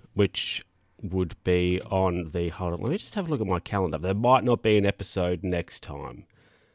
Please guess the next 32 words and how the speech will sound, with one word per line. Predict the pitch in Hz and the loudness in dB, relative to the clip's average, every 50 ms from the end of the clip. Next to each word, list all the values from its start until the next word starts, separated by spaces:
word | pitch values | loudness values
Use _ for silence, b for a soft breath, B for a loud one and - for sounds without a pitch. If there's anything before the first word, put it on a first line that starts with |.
| _ _ _ _ _ - - - | _ _ _ _ _ -20 -14 -10
Uh, | 85 76 76 76 76 78 80 - | -10 -8 -8 -8 -8 -8 -4 -2
actually, | - 110 - - 98 95 | -4 -4 -2 -2 -2 0
there, | 90 113 107 101 104 104 104 104 104 104 | 2 2 4 4 4 4 4 4 4 2
yes, | 104 110 123 123 117 - - | 2 2 0 0 0 0 0
there | - 110 95 | 2 2 4
will | 92 98 98 98 92 | 4 4 4 2 2
be. | - - 64 60 B B B B B B B B B B B _ - | 0 -2 -6 -8 B B B B B B B B B B B _ -2
Uh, | - 85 82 82 82 80 82 82 80 82 82 80 - - - _ _ _ - | -2 0 0 0 0 -2 -2 -2 -4 -4 -4 -6 -8 -10 -16 _ _ _ -6
which, | - 92 - - - _ _ _ _ _ _ _ _ _ _ _ _ - | -4 -4 -4 -6 -8 _ _ _ _ _ _ _ _ _ _ _ _ -2
uh, | 127 120 120 120 117 120 | 0 0 2 2 0 -2
hold | - 107 123 123 123 117 76 | -2 -4 -2 -2 -2 -2 -2
on. | 73 - 127 - _ _ _ _ _ _ _ _ _ _ _ _ _ _ _ _ _ _ _ _ _ _ _ _ _ _ _ _ b b b b b b b _ _ _ _ _ - | -4 -8 -12 -16 _ _ _ _ _ _ _ _ _ _ _ _ _ _ _ _ _ _ _ _ _ _ _ _ _ _ _ _ b b b b b b b _ _ _ _ _ -8
Let's | - 95 - - | -8 -8 -8 -6
see. | - - 80 73 - - | -4 -2 -2 -2 -2 -2
This | - 135 156 | 0 0 0
is | - | 0
coming | - 143 117 117 107 104 | 2 2 4 8 8 10
out | 101 101 | 10 10
on | 95 92 | 10 8
the | 90 | 8
eleventh. | 82 82 87 85 95 120 110 - - - - - | 8 8 6 6 4 2 0 -2 -6 -18 -12 -4
Twenty-fifth | - - 139 131 127 123 - 123 120 110 110 | 2 4 6 6 6 6 6 4 4 4 2
is | 98 90 | 0 0
the | 98 | 2
next | 98 95 - - - | 4 2 2 2 0
one. | - 85 76 73 b b b b b b b b b b - | -2 0 -2 -2 b b b b b b b b b b -2
Most | - 117 120 127 143 - - | 6 10 12 12 12 12 12
likely | 131 120 113 - 123 113 | 12 12 12 12 12 12
won't | 110 113 110 107 95 | 12 12 12 12 12
be | 107 95 | 12 10
a | 90 | 10
show | - - - - 104 95 85 80 | 10 6 2 2 2 2 2 0